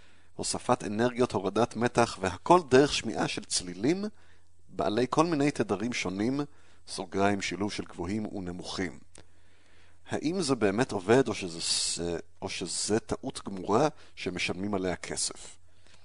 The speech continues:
אני חייב לציין שניסיתי המון אפליקציות לאייפון, מקף פזיז, או פזיז, הוא אחד האתרים המפורסמים בעניין, לא קרה לי כלום, לטוב ולרע."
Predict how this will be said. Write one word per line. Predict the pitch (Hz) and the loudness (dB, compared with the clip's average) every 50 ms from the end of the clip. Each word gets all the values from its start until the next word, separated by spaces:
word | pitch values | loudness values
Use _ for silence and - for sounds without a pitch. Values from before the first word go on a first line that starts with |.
| - - - | -16 -14 -12
אני | 101 | -6
חייב | - - 107 117 117 | 0 2 2 2 2
לציין | 110 - - 113 110 110 | 2 2 4 4 2 2
שניסיתי | 107 104 95 - - - 139 - 110 98 | 0 -2 -4 -2 -2 -2 -2 0 0 0
המון | 90 92 104 123 127 | 0 0 0 -2 -2
אפליקציות | 117 - 113 107 - 107 101 - 101 - 87 | -2 -2 -2 0 0 0 0 0 -4 -6 -8
לאייפון, | - - - 113 117 - - - 143 147 165 165 - - - - - - - - - - - - - - - - - - - - - - - - - - - | -6 -2 0 0 0 2 4 4 4 4 2 -2 -10 -14 -18 -18 -18 -18 -18 -18 -18 -18 -18 -18 -18 -18 -18 -18 -18 -18 -18 -18 -18 -18 -18 -18 -18 -16 -12
מקף | - - - - 117 110 110 - - - - - - - - - - - | -10 -2 6 8 8 8 8 6 2 -4 -6 -10 -14 -16 -16 -16 -14 -8
פזיז, | - - - - 143 156 139 110 107 120 139 165 196 - - - - - - - - - - - - - - | -2 2 4 6 8 8 6 6 4 2 2 0 -2 -4 -12 -16 -18 -18 -18 -18 -18 -18 -18 -18 -14 -6 -2
או | 98 95 87 85 - - - - - - - - - - | 0 0 0 -2 -4 -10 -16 -18 -18 -18 -18 -16 -14 -12
פזיז, | - - - 143 135 110 - - 127 131 110 98 92 104 123 143 160 - - - - - - - - - - - | -12 -2 2 2 4 4 4 6 6 6 6 4 2 0 -2 -4 -6 -8 -12 -16 -16 -16 -16 -16 -16 -16 -16 -12
הוא | - - 117 117 98 104 | -4 0 2 4 4 4
אחד | 107 - - 120 117 113 | 4 6 6 6 6 6
האתרים | 113 107 101 - 110 104 120 127 120 | 4 4 4 4 4 4 4 4 4
המפורסמים | 107 101 - - 104 - - 98 110 120 117 | 4 2 0 -2 -4 -4 -2 0 0 2 4
בעניין, | 104 98 98 107 123 139 147 135 117 | 4 4 4 6 6 6 6 4 2
לא | 110 110 110 | 2 2 4
קרה | - 113 104 104 | 4 6 6 6
לי | 101 98 95 - | 6 4 2 -4
כלום, | - - 127 156 165 160 156 131 - 107 | -4 2 4 4 6 6 2 0 0 -2
לטוב | 98 - - - 139 143 139 - - - | -2 2 6 6 6 6 6 2 -2 -2
ולרע." | 120 117 113 110 92 82 | 2 2 2 2 2 0